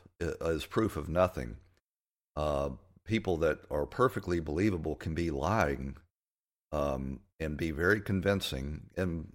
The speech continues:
and that conversely, uh, people that are telling the truth can come off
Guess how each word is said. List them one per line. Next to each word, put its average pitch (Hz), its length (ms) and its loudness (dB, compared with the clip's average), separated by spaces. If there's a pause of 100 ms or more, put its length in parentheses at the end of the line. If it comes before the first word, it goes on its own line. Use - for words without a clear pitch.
and 82 220 -2
that 85 240 -4
conversely, 82 800 2 (520)
uh, 80 80 2
people 107 260 2
that 95 120 4
are 85 140 4
telling 113 380 6
the 80 80 0
truth 131 380 4
can 87 160 -2
come 101 260 4
off 98 340 4